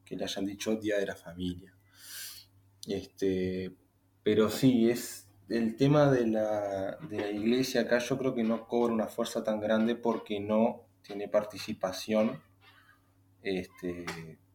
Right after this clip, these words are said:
tan notoria en lo que es el Estado y las decisiones. O sea, sí es verdad que en otros países,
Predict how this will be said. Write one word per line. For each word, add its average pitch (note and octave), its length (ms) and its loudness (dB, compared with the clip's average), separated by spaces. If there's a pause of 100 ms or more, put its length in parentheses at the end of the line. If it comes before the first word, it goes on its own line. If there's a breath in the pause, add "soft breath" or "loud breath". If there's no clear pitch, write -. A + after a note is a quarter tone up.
(320)
tan G2+ 180 0
notoria A2 500 4
en G2+ 120 -2
lo F#2 120 -4
que G2 100 -12
es F#2+ 100 -10
el F#2+ 80 -8
Estado G2+ 420 4
y G2+ 60 0
las F#2 140 -6
decisiones. G2 540 -6
O - 40 -18
sea, F2+ 440 -8 (840 soft breath)
sí A#2 300 4
es G#2+ 100 2
verdad G#2+ 240 6
que A2 80 2
en G#2+ 100 4
otros G#2+ 220 -4
países, G2+ 600 0